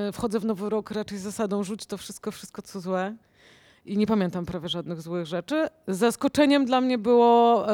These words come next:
e, było obejrzenie filmu Barbie, który, bo, bo, bo ja byłam w szoku po prostu jako osoba, która wychowała się w punk rocku, że rzeczywiście firmy w-, ogromne robią już sobie filmy, nie reklamy.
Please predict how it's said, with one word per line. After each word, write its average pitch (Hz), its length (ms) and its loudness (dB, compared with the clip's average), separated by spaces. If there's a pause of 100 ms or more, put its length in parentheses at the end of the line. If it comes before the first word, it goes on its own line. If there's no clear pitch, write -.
(120)
e, 202 40 0
było 220 360 4
obejrzenie 214 420 0
filmu 208 300 -8
Barbie, 196 560 -6 (200)
który, 247 480 2 (1040)
bo, 240 80 2
bo, 240 120 10
bo 254 200 8
ja 247 100 8
byłam 262 220 4
w - 60 -8
szoku 269 320 6
po 226 120 -2
prostu 226 1120 2
jako 214 460 0
osoba, 214 380 -2
która 214 260 -4
wychowała 202 400 -4
się 214 100 -8
w - 80 -20
punk 196 240 -6
rocku, 208 500 -2 (420)
że 208 180 0
rzeczywiście 233 540 -2
firmy 220 440 2
w-, 185 80 -10
ogromne 202 540 0
robią 190 280 -2
już 185 180 -8
sobie 180 220 -8
filmy, 156 460 -6 (100)
nie 165 120 -6
reklamy. 151 420 -8